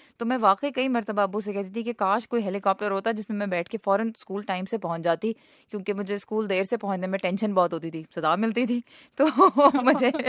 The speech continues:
لگتا ہے کہ، آ، ایسی اگر کوئی device ہوتی ہمارے پاس بھی تو بڑا فائدہ ہوتا۔ ہاں، وہ بچے جو اسکول سے چھٹی کرنا چاہتے ہیں اور دعا کرتے ہیں کہ ٹریفک میں پھنسے رہیں، <laughs> ان کے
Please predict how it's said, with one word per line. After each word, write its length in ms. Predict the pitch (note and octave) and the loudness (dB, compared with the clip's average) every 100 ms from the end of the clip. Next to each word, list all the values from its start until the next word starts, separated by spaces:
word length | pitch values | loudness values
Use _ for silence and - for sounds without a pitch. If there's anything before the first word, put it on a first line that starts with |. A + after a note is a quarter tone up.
| C4 | 0
لگتا 360 | A3+ A3 G#3+ A3+ | 0 0 4 4
ہے 40 | A#3 - - - - - | 4 -6 -16 -10 -10 -4
کہ، 460 | A3 G3+ G3+ F#3+ - | -2 0 0 0 0
آ، 380 | F3+ E3+ E3 - | 0 2 0 -2
ایسی 300 | F#3+ G3+ A#3 | -2 -2 -2
اگر 140 | G#3+ | -2
کوئی 180 | G#3 A3 | -2 -2
device 360 | F3+ D#3+ F3+ G3 | -2 -4 -4 -4
ہوتی 280 | F#3+ A#3+ A3+ | -4 -2 -2
ہمارے 260 | F3 F#3 | 0 0
پاس 240 | G3+ F#3+ F#3 | 2 0 0
بھی 120 | G3+ _ _ - | -8 _ _ -12
تو 80 | G3 | -2
بڑا 220 | F3+ G3+ | 0 2
فائدہ 240 | F#3 F#3 G#3+ | 0 0 2
ہوتا۔ 220 | G#3 G#3+ A#3 | 0 -2 0
ہاں، 220 | D#4+ C#4 | 2 2
وہ 140 | A3 E4 | 2 2
بچے 320 | C4 A3+ C4+ | 2 0 -4
جو 100 | B3 | -4
اسکول 280 | - G#3 A#3+ | -4 -4 -2
سے 120 | B3+ | -2
چھٹی 300 | G3 F3+ C4 | -4 -6 -2
کرنا 260 | C4 B3+ B3+ | 0 0 2
چاہتے 280 | B3+ B3 | 2 2
ہیں 40 | C4 | 0
اور 100 | A#3 | 0
دعا 220 | F#3 G3+ A3+ | 2 0 0
کرتے 220 | A#3 A#3+ | -2 -2
ہیں 80 | A#3 | -2
کہ 80 | B3+ | 0
ٹریفک 340 | G3+ G3+ G#3+ | 2 2 0
میں 100 | A3+ | -2
پھنسے 320 | G#3+ G#3 A#3+ | -2 0 2
رہیں، 180 | C4 D#4 - | 2 0 -2
<laughs> 840 | G4+ - F#4 - - - - - | -6 -4 -8 -8 -18 -16 -14 -6
ان 180 | C#4 | -4
کے 100 | D4+ | -2